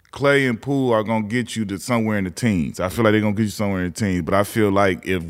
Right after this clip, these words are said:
Wiggins comes, like, if he's impactful on that defensive side of the ball, and he could go get you seventeen to twenty points and get some of them offensive rebounds and stuff, like, that's like the gravy train right there. 'Cause you, they, I feel like they rely and depend on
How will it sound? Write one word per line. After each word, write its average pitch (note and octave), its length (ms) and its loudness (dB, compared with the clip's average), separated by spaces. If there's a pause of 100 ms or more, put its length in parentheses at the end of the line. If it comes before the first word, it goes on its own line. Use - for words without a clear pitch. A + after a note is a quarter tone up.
Wiggins D3+ 440 4
comes, B2 540 4
like, F#2 200 2
if F#2 120 -4
he's B2+ 280 2
impactful A2 760 2
on G#2 120 2
that F#2 200 2
defensive A#2 440 -2
side A2 220 4
of G#2 80 2
the G2+ 40 -2
ball, G2+ 260 4
and A#2+ 160 4
he B2 120 2
could G2+ 140 -6
go A#2+ 160 8
get A2+ 240 0
you A#2+ 120 2
seventeen A#2+ 560 4
to A2+ 60 4
twenty B2 320 4
points A#2+ 420 2 (440)
and F2+ 140 0
get A#2 140 6
some A#2 220 4
of A2+ 40 6
them A2 140 6
offensive A#2 540 4
rebounds A#2+ 480 4
and - 60 -8
stuff, A2+ 200 4
like, G2+ 280 4 (420)
that's C#3 360 4
like A#2+ 280 4
the G2+ 60 -8
gravy G#2 480 2
train G2 340 -4
right F#2 300 -2
there. F#2+ 180 -4
'Cause F#2+ 140 -10
you, B2 320 -2
they, B2+ 180 4
I B2+ 140 4
feel C#3 180 -2
like A#2 240 4
they A#2 160 4
rely A2 500 4
and A2 160 2
depend A2+ 500 0
on G2 320 0